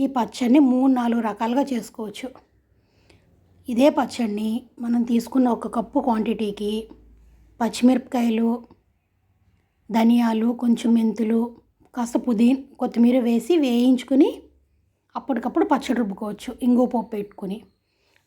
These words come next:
అదే ఎండుమిరపకాయలతో కూడా, ఉట్టి ఎండుమిరపకాయలతో కూడా అప్పటికప్పుడు కాస్త జారుగా పచ్చడి చేసుకోవచ్చు. ఇది నేనైతే,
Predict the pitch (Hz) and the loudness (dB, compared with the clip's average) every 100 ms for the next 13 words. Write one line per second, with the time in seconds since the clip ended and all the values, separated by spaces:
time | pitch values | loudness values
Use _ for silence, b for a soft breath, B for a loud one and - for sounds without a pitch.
0 | - 220 277 311 247 247 277 269 - 247 | -4 2 4 6 4 4 2 0 -4 -4
1 | 240 233 240 233 - 247 269 359 415 - | -2 -2 -4 -8 -10 -6 -2 -2 -2 -8
2 | _ _ - 233 - 370 277 269 - 262 | _ _ -20 -4 4 6 6 4 0 -6
3 | 240 233 240 254 320 - - - - 269 | -6 -6 -8 -6 -8 -10 -18 -14 -6 -4
4 | 262 330 339 262 269 208 233 240 269 320 | -2 0 0 0 -2 2 2 4 2 0
5 | 240 202 - 190 - 190 185 - _ _ | -4 -10 -10 -12 -12 -14 -14 -18 _ _
6 | _ b b b b b b 226 269 254 | _ b b b b b b 4 4 4
7 | 226 - 392 | 0 -4 -4